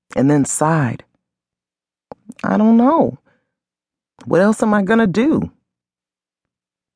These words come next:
Sheena emerged from the results room with a solemn expression on her face. "Eva, I'm ready for you now." Eva stood on wobbly legs. Amanda helped her get her balance.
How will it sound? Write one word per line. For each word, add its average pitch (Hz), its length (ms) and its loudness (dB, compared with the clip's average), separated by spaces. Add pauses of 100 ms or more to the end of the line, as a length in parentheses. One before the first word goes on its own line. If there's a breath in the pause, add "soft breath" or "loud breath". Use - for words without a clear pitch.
(800 loud breath)
Sheena 339 380 2
emerged 147 560 0
from 135 200 -2
the 117 80 -2
results 135 520 -2
room 113 160 -2
with 107 140 -4
a 107 160 -6
solemn 175 300 0
expression - 520 -4
on 113 120 -2
her 110 100 -4
face. 98 500 -10 (1600)
"Eva, 143 460 2 (420)
I'm 123 300 0
ready 180 180 2
for 139 200 -2
you 113 160 -2
now." 98 360 -2 (1700 loud breath)
Eva 240 260 4
stood 185 340 -2
on 123 200 0
wobbly 139 400 0
legs. 123 580 -2 (680)
Amanda 156 480 0
helped 123 300 -4
her 123 100 -6
get 143 180 -4
her 127 120 -4
balance. 143 600 -2